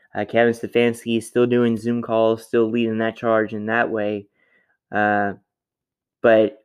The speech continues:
aside from Cleveland dealing with covid nineteen, I would also say to, uh, the Ravens that they have more experience when it comes to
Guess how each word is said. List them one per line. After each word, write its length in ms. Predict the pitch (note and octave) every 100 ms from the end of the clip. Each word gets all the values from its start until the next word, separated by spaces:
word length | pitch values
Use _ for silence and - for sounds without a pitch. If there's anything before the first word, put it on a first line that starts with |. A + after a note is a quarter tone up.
| _
aside 580 | B2 G#2+ - B2+ B2+ B2
from 240 | - B2+ A#2
Cleveland 480 | C3+ C3 B2 A#2+
dealing 260 | A2+ A#2+ A#2+
with 140 | A2+
covid 300 | A2+ B2 A2+
nineteen, 640 | A2+ A2+ A2+ B2+ B2 A#2 G#2+ _ _ _ -
I 120 | A#2
would 140 | A#2+
also 340 | A#2+ B2 A#2+ A#2
say 560 | - A#2+ A#2 A2+ G#2+ _ _ _ _ _ _ _ _
to, 680 | B2 A#2 A2 A2 G#2+ G2+ - _ _ _ _ _ _ -
uh, 640 | F#2+ F#2 - G1+ - - - -
the 160 | A2
Ravens 420 | A#2 C#3+ C3 A#2+
that 220 | A#2 A2+ -
they 100 | A#2
have 240 | A#2 A2+
more 220 | A#2+ A#2
experience 880 | A2+ - - B2+ B2+ B2+ A#2+ - _
when 140 | - A2
it 80 | -
comes 240 | B2 A#2
to 220 | - A2+